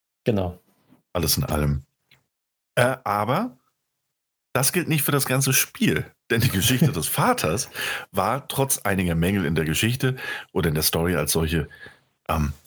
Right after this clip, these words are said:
Speaker 2: eigentlich eine richtig, richtig coole Erfahrung. Und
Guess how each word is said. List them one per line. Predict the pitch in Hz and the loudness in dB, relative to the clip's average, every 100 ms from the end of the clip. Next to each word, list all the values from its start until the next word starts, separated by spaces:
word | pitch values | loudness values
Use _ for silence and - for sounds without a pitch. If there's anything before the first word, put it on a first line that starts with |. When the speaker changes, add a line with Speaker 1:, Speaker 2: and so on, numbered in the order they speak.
| - | -4
Speaker 2:
eigentlich | - 76 73 - - | 0 2 0 -2 -4
eine | 82 | 0
richtig, | 92 78 90 - - | 2 2 -2 -4 -2
richtig | 87 - 78 - _ | -2 2 0 0 _
coole | - 92 71 | -4 0 0
Erfahrung. | 71 - 67 69 65 - - | 0 0 -2 0 -2 -4 -4
Und | 98 131 220 | 0 0 -2